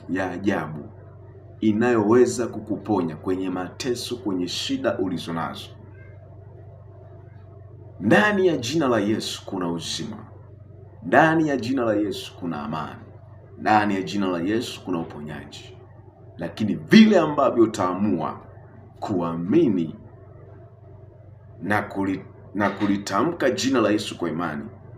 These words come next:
ndipo utakapouona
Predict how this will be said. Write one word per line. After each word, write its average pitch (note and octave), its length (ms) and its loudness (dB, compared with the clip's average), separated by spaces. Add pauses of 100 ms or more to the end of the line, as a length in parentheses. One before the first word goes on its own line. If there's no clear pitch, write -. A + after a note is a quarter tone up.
(720)
ndipo F#2 500 -2
utakapouona E2+ 1080 -4